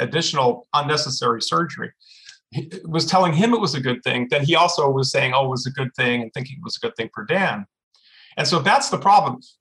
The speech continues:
Follow the money. Well, why are you saying this is a good thing for me? It's just cosmetic and I'm okay a-, as it is. Well, you know, the real reason is 'cause the doctor makes more money here. So if you follow the money, you, you follow what the person has to gain from the advice or from whatever it is,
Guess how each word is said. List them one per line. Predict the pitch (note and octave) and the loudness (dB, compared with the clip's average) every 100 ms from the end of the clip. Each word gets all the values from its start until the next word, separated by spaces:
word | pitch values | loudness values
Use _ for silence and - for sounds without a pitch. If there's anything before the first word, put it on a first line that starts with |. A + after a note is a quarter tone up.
| _ - - | _ -18 4
Follow | G3 B3 F#3+ | 6 8 6
the | F3+ | 4
money. | G#3+ D#3+ | 4 2
Well, | C3+ E3 | 0 0
why | C#3+ G#3 C4+ | 4 6 6
are | A#3+ G3 | 4 2
you | G3 F#3 - | 0 -2 -6
saying | - G3 F#3 | -2 0 2
this | F3 | 0
is | D3+ | -2
a | D3+ | -4
good | F3 E3+ | -4 -2
thing | A#3 B3 | -2 0
for | - | -2
me? | C3 - - _ _ | -2 -6 -10 _ _
It's | E3 | -4
just | - - - | -2 -2 2
cosmetic | F3+ E3+ D#3 F#3+ G#3 D#3 | 2 2 2 2 2 2
and | D3+ | 2
I'm | E3 | 2
okay | F3 - F#3 F3+ | 0 0 0 2
a-, | E3+ - | 0 0
as | D#3 C#3 | -2 -2
it | C#3+ | -2
is. | F#3+ B2+ - - _ _ _ _ - | -2 -2 -8 -18 _ _ _ _ 0
Well, | A3 A#3 A3+ G#3 - _ _ | 6 8 8 4 -6 _ _
you | F#3 | 2
know, | D#3 D3+ C#3+ | 4 2 0
the | D3+ | 0
real | D#3 E3 D3+ | 2 2 2
reason | A3+ A3 E3 | 0 0 -2
is | E3 | -2
'cause | D3 C#3+ | -2 -4
the | C#3+ | 2
doctor | C#3 C3+ C3+ | 0 2 -4
makes | C3 - | -4 -2
more | C3 C3 | -2 -2
money | E3+ D#3+ | -2 -4
here. | B2 | -4
So | - C#3 | -4 -6
if | |
you | D3 | -4
follow | E3 A3 G#3 E3+ | 2 4 4 2
the | |
money, | C#3+ D#3+ F#3+ | 2 2 0
you, | C3 B2 | -4 -6
you | B2+ | -6
follow | C3 D#3+ F#3+ E3 | 0 2 4 2
what | D3+ | -2
the | C#3+ | -6
person | - D#3 C3+ | -4 -4 -2
has | C3 C#3+ - | 0 0 -2
to | G#2 | -8
gain | C#3 C3 B2+ A2+ - | -4 -2 -2 -4 -4
from | B2 | -2
the | A#2 A#2 | 0 -2
advice | A2 A#2 A#2 - | 0 0 0 -4
or | - | -8
from | B2+ B2 - | -6 -6 -6
whatever | A#2+ A#2+ - - | -4 -4 -6 -6
it | |
is, | - C3+ | -8 -8